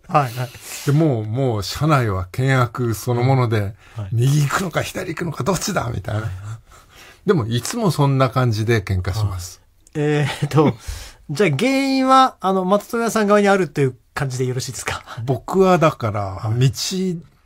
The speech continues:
Speaker 2: でパニックになりますね。道が分かんなくてパニックになる。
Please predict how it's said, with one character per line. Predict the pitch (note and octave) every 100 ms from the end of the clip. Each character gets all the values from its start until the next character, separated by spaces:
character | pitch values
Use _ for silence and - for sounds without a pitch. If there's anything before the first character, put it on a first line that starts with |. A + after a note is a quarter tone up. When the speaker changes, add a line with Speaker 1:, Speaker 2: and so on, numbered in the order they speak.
| _ -
Speaker 2:
で | C3 E3+ D#3+ -
パ | - D#3
ニ | C#3+
ッ | - -
ク | G2
に |
な | F2
り | F#2+
ま | F#2
す | -
ね。 | G#2+ - _ _ _ -
道 | C3+ B2 - F#3
が | E3+ D#3
分 | C#3
か | D#3
ん | C#3+
な | A2+
く | -
て | C3
パ | A#2 G#2
ニ |
ッ | F2+
ク | -
に |
な |
る。 | F2+